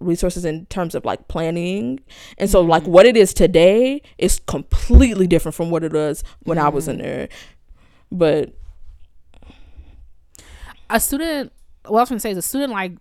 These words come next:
Speaker 2: uh, oh, I was gonna say his name. Thank God. A student like what I was talking about before is someone who I identify with, who's, like, kind of, like, being brought through and, like, gassed up and, like,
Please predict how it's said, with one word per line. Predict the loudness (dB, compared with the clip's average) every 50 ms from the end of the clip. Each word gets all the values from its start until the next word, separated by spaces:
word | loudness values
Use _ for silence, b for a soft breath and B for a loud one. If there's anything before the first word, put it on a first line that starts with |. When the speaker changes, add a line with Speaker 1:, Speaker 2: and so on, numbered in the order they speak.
| _ _ _ -20 _ _ -6
Speaker 2:
uh, | -4 -4 -2 -4 -6 -8 -10 -12 -18 _ _ _ _ _ _ _ _ _ _ _ _ _ -20
oh, | _ -20 -20
I |
was | -20 -20 -18
gonna | -18 -16 -16
say | -18
his | -18 -18
name. | -18 -20 -20 -20 -20 _ _ _
Thank | -20 -20 -18
God. | -18 -18 -18 -18 -20 -20 b b b b b b b b b b _
A | -8 -8
student | -6 -6 -8 -6 -6
like | -4 -4
what | -2 -2
I | -2
was | -4 -6
talking | -8 -8 -8
about | -10 -10 -10
before | -12 -14 -10 -8 -6 -6 -6 -6 -8 -10 -12
is | -10 -10 -10 -10
someone | -10 -10 -12 -12 -12 -14
who | -14 _ -12
I | -12 -12 -10
identify | -10 -12 -12 -12 -12 -10 -10 -8 -8 -8
with, | -8 -8 -8 -10 -10 -12 -12 -8
who's, | -6 -6 -6 -6 -6
like, | -6 -8 -8 -8
kind | -8 -8 -8 -6 -6
of, | -8 -8
like, | -6 -6 -6 -6 -6 -8 -12 -12
being | -12 -10 -10 -10 -10 -10 -10 -10 -10 -10 -12 -12 -14 -16 -18 -20 _ _ _ _ _ _ _ _ _ _ _ _
brought | -18 -12 -6 -2 0 0 -2 -2 -6 _
through | -12 -8 -6 -4 -4 -4 -2 -4 -4 -4 -6
and, | -6 -8
like, | -8 -10 -10 -12 -14 -12 -12
gassed | -10 -10 -8 -8 -8 -8 -8 -6 -6
up | -4 -4 -4 -4 -4 -4 -6 -6
and, | -10 -12 -10 -10
like, | -10 -10 -10 -12 -12 -14 -18 _